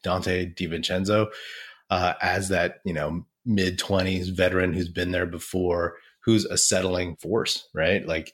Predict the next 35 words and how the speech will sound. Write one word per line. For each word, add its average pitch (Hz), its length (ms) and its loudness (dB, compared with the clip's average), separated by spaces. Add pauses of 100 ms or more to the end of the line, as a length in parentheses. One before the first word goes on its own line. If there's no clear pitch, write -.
(140)
I 90 60 -4
mean, 82 360 -6 (140)
he's 87 380 -6
new 95 220 4
to 95 80 2
the 80 120 -2
team, 82 440 -2
but 78 220 -4
just 87 140 -6
having 80 400 -2
a 73 100 -4
vet 82 260 0
out 80 240 0
there 76 300 0 (120)
who's 90 180 -4
a 87 40 -2
little 104 180 4
bit 90 120 -2
more 80 140 0
trustworthy, 78 760 0 (640)
I 98 60 -2
think 92 300 -2
is 92 100 -2
a 90 60 0
really, 85 380 0
really 80 380 -4
big 78 340 -4
deal. 80 280 -2
And 65 100 -8
so 85 100 -2
not 82 240 0
having 82 320 -2
him 82 180 -2
out 78 220 -2
there, 78 340 0